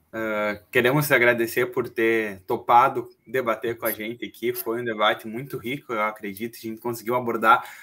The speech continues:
vários temas de, de relevância. Então, mais uma vez, queremos te agradecer. A quem está nos assistindo pelo YouTube, não esqueça de se inscrever no canal, de deixar o seu like.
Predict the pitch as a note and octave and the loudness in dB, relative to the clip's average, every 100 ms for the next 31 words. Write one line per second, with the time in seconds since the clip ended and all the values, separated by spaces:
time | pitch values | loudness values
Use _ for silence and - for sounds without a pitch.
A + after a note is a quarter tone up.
0 | - - _ A#2 C#3 C#3 D#3+ C#3+ - C#3 | -20 -20 _ 2 8 8 8 0 2 4
1 | D3+ F3+ F3+ - - _ _ _ _ G2+ | 4 4 0 -4 -12 _ _ _ _ -10
2 | A2 G#2 G#2 G2 F#2+ F#2 F#2 F#2+ G2 A#2+ | -10 -8 -10 -10 -10 -12 -16 -10 -4 0
3 | A#2+ A#2 A#2+ A2 A#2+ C3+ D3 C#3 - _ | 2 2 0 0 -2 0 -2 -2 -8 _
4 | _ - G#2 A#2 A#2+ A#2 B2 B2+ A#2 A#2 | _ -12 -2 -2 4 4 4 2 0 2
5 | A#2+ - A2 A2+ A2 G2+ F#2+ G2 - B2 | 0 0 -2 -2 -6 -4 -4 -4 0 2
6 | D3 - _ - - D3+ F3 D#3+ D#3+ D#3 | 2 -4 _ -12 -6 0 4 6 8 6
7 | D3 - C#3+ C#3 D3 D#3 C#3 - C#3 C3+ | 4 0 -2 2 2 4 0 -2 -2 -2
8 | C3 B2 B2+ D3 - C3 C3 - A2+ - | -2 0 0 0 0 0 0 -4 -6 -6
9 | C#3 C3 B2 A#2+ A2+ G#2+ G#2 A2 B2+ B2+ | -8 -4 -2 0 0 -2 0 2 2 0
10 | - _ _ _ D3 D3+ C#3 - C3 C3+ | -10 _ _ _ -2 2 2 2 2 2
11 | C#3+ A#2 A2+ A#2 A#2+ - - | 0 2 4 4 2 -6 -16